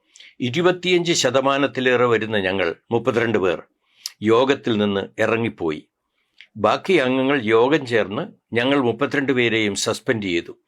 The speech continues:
ഞങ്ങളും ഞങ്ങളെ സസ്പെൻഡ് ചെയ്തവരും പുറപ്പെടുവിച്ച പ്രസ്താവനകൾ വമ്പിച്ച ഉൾപാർട്ടി സമരത്തിൻ്റെയും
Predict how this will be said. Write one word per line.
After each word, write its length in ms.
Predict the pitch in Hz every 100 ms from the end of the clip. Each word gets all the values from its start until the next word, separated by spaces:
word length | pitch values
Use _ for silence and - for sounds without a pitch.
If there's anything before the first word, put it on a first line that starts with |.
| _ _ _ - -
ഞങ്ങളും 500 | 120 127 151 170 190 -
ഞങ്ങളെ 360 | 123 143 180 190
സസ്പെൻഡ് 520 | - 143 - 180 160
ചെയ്തവരും 540 | 135 123 117 107 90 71 _ _ _ _ _ _ _ _ _ _ _ _ _ _
പുറപ്പെടുവിച്ച 680 | 131 123 131 120 120 110 120 107 104 - _ _ _ -
പ്രസ്താവനകൾ 680 | 120 - 123 113 110 107 110 113 101
വമ്പിച്ച 540 | 107 143 165 170 180 170 - -
ഉൾപാർട്ടി 560 | 139 131 151 139 -
സമരത്തിൻ്റെയും 840 | 127 123 117 110 - 107 101 107